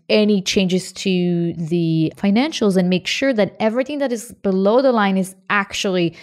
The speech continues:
that it should be there. I don't like to, you know, do those tricks and misplace some things below the line to increase N O I. It's a dangerous path. It's not being honest. And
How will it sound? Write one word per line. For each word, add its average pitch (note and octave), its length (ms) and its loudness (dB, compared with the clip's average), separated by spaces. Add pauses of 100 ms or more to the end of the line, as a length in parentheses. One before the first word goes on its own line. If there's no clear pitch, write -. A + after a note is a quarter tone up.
(160)
that G3 120 2
it G3+ 160 -2
should A3 440 0
be E3 180 2
there. - 240 -2 (300)
I A3+ 40 0
don't B3 200 2
like A#3 260 0
to, G#3+ 380 0
you G3 160 0
know, F#3 100 2
do F#3 300 -2
those F3+ 440 0 (440)
tricks - 580 -2
and F3+ 400 2
misplace G3 500 0
some F#3 140 -4
things F3+ 240 -4
below A3 300 2
the B3+ 80 2
line A3+ 240 2
to - 100 -6
increase G#3 460 -4
N G3 140 0
O G3 100 4
I. F#3+ 340 4 (220)
It's - 100 -20
a E3+ 40 -4
dangerous G#3+ 600 2
path. F#3 480 2
It's F#3 240 -4
not G3+ 300 0
being G#3+ 220 2 (100)
honest. F#3 600 0
And E3 300 -2